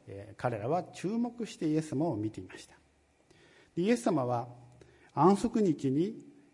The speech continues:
良いことをするのと悪いことをするのと、どっちが神の御心だと思うんですか？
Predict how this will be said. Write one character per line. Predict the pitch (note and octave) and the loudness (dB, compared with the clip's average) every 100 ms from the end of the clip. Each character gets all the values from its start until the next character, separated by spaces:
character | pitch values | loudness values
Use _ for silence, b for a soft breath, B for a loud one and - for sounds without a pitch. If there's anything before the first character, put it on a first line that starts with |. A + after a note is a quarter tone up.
| _ | _
良 | A#2 D#3+ A3 | 0 2 2
い | |
こ | A3 D#3+ | 0 -2
と | D3+ C#3 | 2 0
を | B2+ | 0
す | - | -2
る | C3 | -2
の | A#2 G2+ | -2 -4
と | - C#3+ - - - | -6 -6 -8 -18 -10
悪 | G2+ C3+ A3 | -4 -2 0
い | |
こ | F#3+ D#3+ | -2 -2
と | C3 | -2
を | |
す | A2+ A#2 | -2 -4
る | G#2 | -6
の | F2+ | -8
と、 | - - b b b - | -14 -16 b b b 2
ど | C3+ A3+ | 6 6
っ | - | 4
ち | A#3+ | 0
が | G#3 | 0
神 | F3 F#3+ F#3 | 2 2 4
の | F3 | 6
御 | D#3+ | 6
心 | D#3 D#3+ D#3+ D#3 | 6 6 8 8
だ | C#3+ | 6
と | D3 | 4
思 | C3 B2+ | 4 2
う | |
ん | G#2+ | 0
で | |
す | - | -4
か？ | - | -10